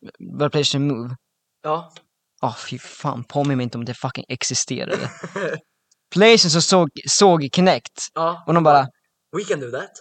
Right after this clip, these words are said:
Speaker 1: "Vi, vi kan göra det, men lägg till två hand-, lägg till handkontroller." Bara,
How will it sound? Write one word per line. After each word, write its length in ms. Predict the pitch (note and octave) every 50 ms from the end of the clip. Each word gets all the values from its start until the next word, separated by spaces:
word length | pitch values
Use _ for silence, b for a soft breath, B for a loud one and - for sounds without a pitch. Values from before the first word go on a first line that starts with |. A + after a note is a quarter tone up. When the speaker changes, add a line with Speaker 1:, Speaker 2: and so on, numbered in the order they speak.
| _ _
Speaker 1:
"Vi, 240 | - E3+ G#3+ - G3
vi 80 | G#3+
kan 140 | - C4+ A#3
göra 160 | F#3+ E3+ D#3 D3+
det, 60 | - -
men 200 | D#3+ F3 F#3+ E3 -
lägg 260 | - A3 C4 A3+ G#3+ -
till 200 | E4+ D4 C4 G3+
två 180 | - C#4 A#3+
hand-, 260 | A#3+ B3+ C4 C4 B3+
lägg 180 | A#3+ C#4 C4+ A3+
till 200 | - G#4 - D#4
handkontroller." 760 | B3+ C4 C#4 C#4 C#4 - C#4+ C4+ - - C#4 A#3 A3 G3 F#3 D#3+
Bara, 140 | D#3 C#3+